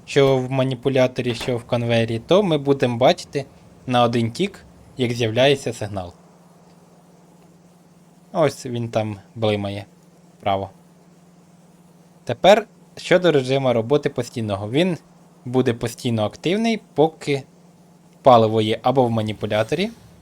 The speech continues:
в руці, його або на ці ділянки конвейера. Ну і також він сумується, як ми бачимо, один, два, один, два. Режими роботи також ми можемо керувати,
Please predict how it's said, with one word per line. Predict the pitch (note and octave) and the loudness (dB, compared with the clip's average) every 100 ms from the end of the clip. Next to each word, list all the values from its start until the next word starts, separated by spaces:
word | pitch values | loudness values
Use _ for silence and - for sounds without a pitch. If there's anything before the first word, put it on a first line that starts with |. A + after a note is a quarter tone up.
| - - - | -20 -20 -8
в | |
руці, | E3+ F3 F#3+ F3 - - - - - - - - | -6 -6 -6 -10 -12 -20 -20 -20 -20 -20 -20 -6
його | D3+ D#3 - | -2 -2 -2
або | C#3 C3+ G3+ B3 D#3+ | -4 0 2 2 0
на | C#3+ | -4
ці | C3 - F3 | -4 -6 -6
ділянки | C#3 A#2 A2+ A#2 - A2+ - | -4 0 0 -2 -10 -14 -8
конвейера. | A#2+ A2 F#2+ F#2 F2+ - - - - - - | -6 -2 -4 -6 -10 -20 -20 -20 -20 -20 -6
Ну | A#3+ | -2
і | A#3 | 0
також | - D3+ - | 0 -2 -2
він | C3 C3 | -4 -4
сумується, | - B2 G#2 F#2+ - | -4 -4 -4 -6 -8
як | G2 | -8
ми | G#2 | -8
бачимо, | G2 F#2+ - A#2 | -6 -6 -6 -8
один, | F3+ E3+ | -6 -6
два, | G#2+ | -4
один, | G#2+ C3 D#3+ | -4 -4 -6
два. | G2+ F#2 G#2+ - - - - - - - - - - - - - - - - | -8 -12 -14 -20 -20 -20 -20 -20 -20 -20 -20 -20 -20 -20 -20 -20 -20 -20 -6
Режими | B2 D3+ F3 D3 | -2 2 2 4
роботи | B2+ A2+ G#2 - | 2 2 -4 -4
також | A2 A2 G2 | -6 -4 -6
ми | G#2+ | -6
можемо | G#2 G2+ G#2 | -4 -4 -6
керувати, | - G#2+ G#2 D3+ G#3+ A3+ | -6 -4 0 2 0 -4